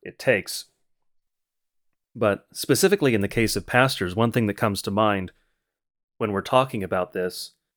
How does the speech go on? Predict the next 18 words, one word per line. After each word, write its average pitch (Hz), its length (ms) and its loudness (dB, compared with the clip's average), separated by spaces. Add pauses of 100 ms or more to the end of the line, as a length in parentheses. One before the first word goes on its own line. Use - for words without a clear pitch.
(680)
would 120 120 0
be 107 140 4
Ezekiel. 101 600 0 (560)
And 92 120 -12
I'm 90 100 -10
sure 104 520 0 (420)
any 107 180 -2
pastors 120 540 -2
listening 98 380 -2
probably 104 300 0
already 110 360 0
know 104 180 0
what 95 220 0
paragraph 98 580 0
I'm 101 60 -2
about 90 260 -4
to 95 100 -18
read. 95 440 -8